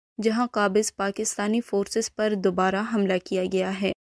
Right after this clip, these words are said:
इतलात के मुताबिक बारूदी सुरंग की जद में आने से एक गाड़ी को शदीद नुकसान पहुंचा है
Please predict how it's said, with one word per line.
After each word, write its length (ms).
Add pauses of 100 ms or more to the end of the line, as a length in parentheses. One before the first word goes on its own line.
(280)
इतलात 440
के 100
मुताबिक 520
बारूदी 420
सुरंग 380
की 220
जद 360
में 300
आने 280
से 220
एक 280
गाड़ी 320
को 180
शदीद 440
नुकसान 460
पहुंचा 420
है 180